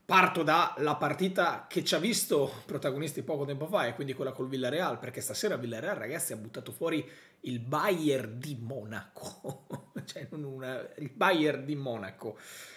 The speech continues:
Che cosa cambia per la Juve questa vittoria al Villarreal? Niente. Cambia niente, perché comunque la Juventus è andata a casa, non cambia assolutamente niente. Per me il fallimento della Juventus non è stato uscire col Villarreal, ma penso di averlo già detto in un milione di modi diversi,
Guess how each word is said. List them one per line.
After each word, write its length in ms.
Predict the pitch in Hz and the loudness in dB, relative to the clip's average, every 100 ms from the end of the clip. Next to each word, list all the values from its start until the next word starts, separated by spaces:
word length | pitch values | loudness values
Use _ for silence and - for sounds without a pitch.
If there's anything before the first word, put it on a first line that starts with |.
| - - | -20 -4
Che 120 | 147 | 6
cosa 240 | 226 214 | 10 10
cambia 400 | - 220 247 214 | 12 10 12 12
per 200 | 156 208 | 12 12
la 120 | 196 185 | 12 12
Juve 360 | 220 247 202 | 12 12 12
questa 440 | - 226 240 - 190 | 12 12 12 12 12
vittoria 460 | 175 - 247 220 | 10 10 10 12
al 40 | 190 | 12
Villarreal? 420 | 220 190 226 - | 12 12 12 8
Niente. 440 | 123 98 90 - - - _ _ - - - - | 2 2 -2 -8 -10 -20 _ _ -20 -20 -20 -4
Cambia 220 | - 113 | 0 2
niente, 560 | 120 131 110 190 196 - - | 6 6 10 10 10 0 6
perché 240 | 165 131 | 6 6
comunque 440 | 117 151 139 - | 4 6 4 6
la 60 | 127 | 6
Juventus 460 | 131 143 127 123 - | 8 6 6 2 4
è 20 | |
andata 300 | 135 139 135 | 6 6 6
a 40 | 165 | 6
casa, 520 | 123 113 117 160 - - - - - | 8 6 8 6 6 -4 -6 -8 -8
non 120 | - 135 | 0 6
cambia 280 | 147 143 | 8 8
assolutamente 640 | 139 143 139 147 139 139 180 | 8 8 8 8 8 8 6
niente. 440 | 139 123 123 147 | 6 4 6 6
Per 160 | 143 120 | 6 6
me 80 | 143 | 6
il 80 | |
fallimento 560 | 139 139 127 143 147 143 | 6 6 6 6 6 8
della 140 | 127 | 8
Juventus 440 | 123 143 151 151 - | 8 8 6 6 6
non 280 | 123 135 147 | 4 6 6
è 40 | |
stato 280 | 139 135 139 | 6 6 6
uscire 720 | 131 - - 139 123 139 - | 6 6 8 10 10 8 4
col 160 | - 117 | 0 4
Villarreal, 400 | 123 117 143 120 | 6 6 6 4
ma 100 | 87 | -4
penso 360 | - 110 107 | -2 0 0
di 80 | 107 | 0
averlo 240 | 110 113 113 | -2 0 0
già 100 | 120 | 2
detto 540 | 123 123 120 117 110 | 0 0 0 2 0
in 180 | 113 113 | 0 2
un 160 | 131 | 2
milione 340 | 131 139 143 143 | 4 8 8 10
di 80 | 135 | 10
modi 200 | 135 135 | 8 10
diversi, 600 | 147 117 120 - 147 | 10 10 8 6 6